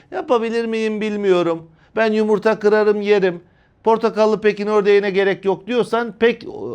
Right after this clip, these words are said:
hani evinde malzemen de varsa. Hani hiçbirimiz yemiyoruz portakallı pekin ördeğini de. Yani malzeme de yok ama sen yumurta kır-, malzeme var. Yumurta kırıp yiyorsan o zaman yapacak bir şey yok yani.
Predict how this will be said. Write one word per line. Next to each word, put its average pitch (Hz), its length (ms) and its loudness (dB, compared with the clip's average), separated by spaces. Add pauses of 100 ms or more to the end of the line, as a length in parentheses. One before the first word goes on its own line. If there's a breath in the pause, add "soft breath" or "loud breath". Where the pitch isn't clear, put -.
hani 139 200 0
evinde 156 320 2
malzemen 180 560 2
de 143 120 4
varsa. 101 400 -4 (480 soft breath)
Hani 117 180 -4
hiçbirimiz 151 500 -2
yemiyoruz 98 580 -2 (160)
portakallı 104 520 -6
pekin 104 240 -6
ördeğini 113 460 -4
de. 107 140 0 (520 soft breath)
Yani 120 160 -2
malzeme 139 540 2
de 180 260 2 (180)
yok 147 400 0
ama 135 200 0
sen 143 220 -4
yumurta 143 420 -4
kır-, 156 180 -6
malzeme 135 520 0
var. 196 180 4 (460 soft breath)
Yumurta 143 420 -4
kırıp 135 260 -4
yiyorsan 170 400 -4
o 143 100 -2
zaman 139 300 -2 (880 soft breath)
yapacak 110 480 -2
bir 113 60 -6
şey 139 240 0
yok 135 260 -2
yani. - 200 -14